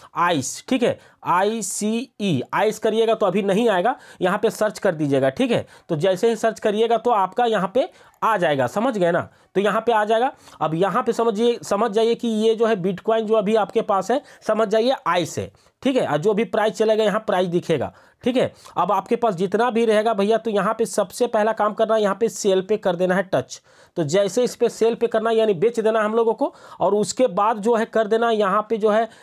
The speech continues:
लिमिट ऑर्डर लगा है, इसको कर देना है मार्केट पे। तो मार्केट को यहाँ पे देखिएगा आ चुका है, और यहाँ पे मार्केट पे सीधा कर देंगे टच। मार्केट पे जैसे ही टच करेंगे भैया, तो आपके पास इस तरह आ जाएगा, जो भी यहाँ पे बि-, Bitcoin जो रहेगा वो आपको यहाँ पे देखने को मिल जाएगा।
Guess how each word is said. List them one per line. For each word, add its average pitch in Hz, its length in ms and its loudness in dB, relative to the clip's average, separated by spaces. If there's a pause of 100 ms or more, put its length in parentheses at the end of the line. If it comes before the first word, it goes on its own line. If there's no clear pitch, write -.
(120)
लिमिट 214 340 2
ऑर्डर 220 240 2
लगा 220 240 2
है, 208 180 -2 (220)
इसको 202 280 0
कर 220 200 0
देना 220 180 0
है 220 140 0
मार्केट 185 480 -2
पे। 101 200 -10 (260)
तो 180 80 0
मार्केट 196 420 0
को 233 120 2
यहाँ 214 240 0
पे 214 100 -2
देखिएगा 226 360 0
आ 175 240 0
चुका 214 260 -2
है, 240 160 -2 (280)
और 175 140 0
यहाँ 202 200 0
पे 226 140 2
मार्केट 190 560 0
पे 254 200 4 (200)
सीधा 220 320 -2
कर 208 180 0
देंगे 202 260 2
टच। 175 400 -4
मार्केट 185 500 0
पे 233 100 0
जैसे 208 320 2
ही 214 80 -2
टच 226 240 -4
करेंगे 220 280 0
भैया, 208 260 0 (260)
तो 196 60 0
आपके 196 240 -2
पास 214 340 -2
इस 214 180 -6
तरह 214 140 2
आ 202 60 2
जाएगा, 208 240 2
जो 185 180 2
भी 202 120 0
यहाँ 208 180 2
पे 208 140 0
बि-, 143 200 -4 (100)
Bitcoin 202 360 0
जो 196 160 2
रहेगा 190 360 2 (240)
वो 180 120 2
आपको 180 280 0
यहाँ 185 160 2
पे 185 120 -2
देखने 170 320 0
को 185 140 0
मिल 180 180 2
जाएगा। 185 280 0